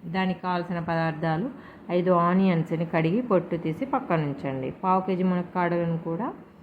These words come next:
కట్ చేసి పొట్టు తీసి పక్కన ఉంచండి. కొద్దిగా కొత్తిమీర, కొద్దిగా అల్లం వెల్లుల్లి పేస్ట్, గ్రేవీకి సరిపడా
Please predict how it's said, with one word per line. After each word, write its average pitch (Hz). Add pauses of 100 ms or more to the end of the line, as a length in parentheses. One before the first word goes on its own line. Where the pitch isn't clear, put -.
(260)
కట్ 170
చేసి 180
పొట్టు 185
తీసి 160
పక్కన 269
ఉంచండి. 139 (2500)
కొద్దిగా 202
కొత్తిమీర, 180 (2500)
కొద్దిగా 196
అల్లం 180
వెల్లుల్లి 180
పేస్ట్, 170 (3000)
గ్రేవీకి 196
సరిపడా 190